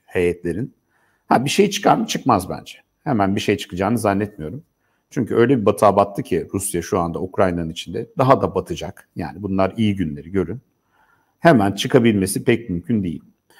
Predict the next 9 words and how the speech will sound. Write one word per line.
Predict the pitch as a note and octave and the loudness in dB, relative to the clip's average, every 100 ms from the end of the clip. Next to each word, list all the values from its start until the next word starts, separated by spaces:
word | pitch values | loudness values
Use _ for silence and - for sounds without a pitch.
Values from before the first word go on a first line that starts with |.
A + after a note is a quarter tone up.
| - - _ - | -20 -20 _ 4
Ama | D#3+ B3+ | 6 6
ilginç | F#3+ - - - | 6 6 4 4
bir | A3 C3+ | 2 6
detay | C#3+ F3 F3+ | 6 8 8
var. | A2+ F3+ - | 6 4 4
Abramovich | A#2+ C3+ D3 F#3+ C4+ A3+ E3+ D#3 | 8 8 8 6 4 2 0 0
ve | D3+ | -2
iki | C3+ - | -2 0
müzakereci | G3 D3+ C3 B2+ B2+ C3+ C3 C3+ A#2 - | 2 6 8 6 6 2 2 0 -2 -4